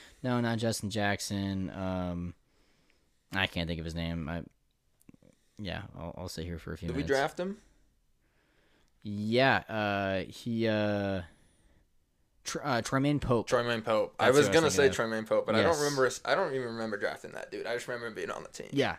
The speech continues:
Speaker 1: yeah. Uh, they'll take a stab at some, some, somebody in the, in the fourth through seventh round.
Speaker 2: Yeah,
Speaker 1: and
Speaker 2: definitely not a worry in the first round.
Speaker 1: No. Um.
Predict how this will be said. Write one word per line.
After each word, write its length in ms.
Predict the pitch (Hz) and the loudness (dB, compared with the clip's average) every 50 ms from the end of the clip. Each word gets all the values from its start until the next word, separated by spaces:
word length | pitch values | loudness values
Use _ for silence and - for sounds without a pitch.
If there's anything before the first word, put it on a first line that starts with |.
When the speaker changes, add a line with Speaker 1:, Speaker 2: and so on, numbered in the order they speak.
| - - | -8 -6
Speaker 1:
yeah. 260 | 120 117 107 92 - - _ _ _ - - - _ _ _ _ | -2 -2 -2 -2 -4 -8 _ _ _ -20 -20 -20 _ _ _ _
Uh, 480 | - 113 107 104 101 98 92 90 87 85 - _ _ _ _ _ | -2 0 2 2 2 2 2 0 -2 -4 -6 _ _ _ _ _
they'll 240 | 147 175 180 180 170 | 6 8 8 8 8
take 220 | - 160 147 131 | 8 4 4 4
a 40 | 123 | 2
stab 360 | - - 110 104 101 101 101 | 0 2 2 2 2 0 -2
at 100 | 104 98 | -4 -4
some, 460 | - 104 98 101 98 95 92 85 - - - - - - | -4 -4 -2 -2 -2 -4 -4 -6 -8 -12 -20 -20 -20 -12
some, 640 | - - - 95 92 92 92 90 90 87 87 87 87 - _ _ _ _ _ _ _ _ _ _ | -10 -6 -4 -4 -2 -2 -2 -2 -2 -4 -4 -6 -8 -10 _ _ _ _ _ _ _ _ _ _
somebody 560 | - - 101 95 98 87 78 71 73 76 80 | -4 -2 0 0 0 -2 -4 -6 -6 -6 -6
in 140 | 80 80 80 | -6 -6 -6
the, 280 | 80 80 78 78 - - | -6 -6 -6 -8 -8 -8
in 120 | - 85 87 | -8 -6 -6
the 140 | 85 85 - _ _ - - - - _ _ 104 92 113 - _ | -6 -8 -10 _ _ -20 -20 -20 -20 _ _ -18 -18 -18 -16 _
fourth 300 | - 92 90 87 85 - | -6 -4 -4 -4 -4 -6
through 240 | - - 85 85 85 | -8 -10 -8 -8 -6
seventh 340 | - 92 87 87 87 82 | -6 -6 -6 -6 -8 -10
round. 360 | 80 85 82 82 80 82 85 - | -8 -8 -6 -6 -6 -6 -6 -4
Speaker 2:
Yeah, 80 | - 82 | -4 -6
Speaker 1:
and 100 | 76 78 | -4 -2
Speaker 2:
definitely 280 | 95 107 - - 131 117 110 | -2 -2 0 -2 -4 -4 -2
not 200 | 107 90 - - | -4 -4 -2 -2
a 100 | 101 107 | -4 -4
worry 360 | 98 - - 80 60 55 65 | -4 -4 -4 -2 -2 -2 -4
in 80 | 71 52 | -6 -8
the 60 | 50 | -8
first 280 | - - 50 50 - - | -10 -10 -8 -8 -8 -10
round. 380 | - - - - - - - - - | -10 -14 -14 -14 -16 -16 -16 -6 -4
Speaker 1:
No. 500 | 110 113 104 95 90 87 85 85 82 - | -2 -2 0 -2 -2 -4 -4 -6 -6 -6
Um. 540 | 78 92 92 90 87 87 87 85 82 82 | -4 -4 -2 -2 -2 -4 -4 -6 -8 -10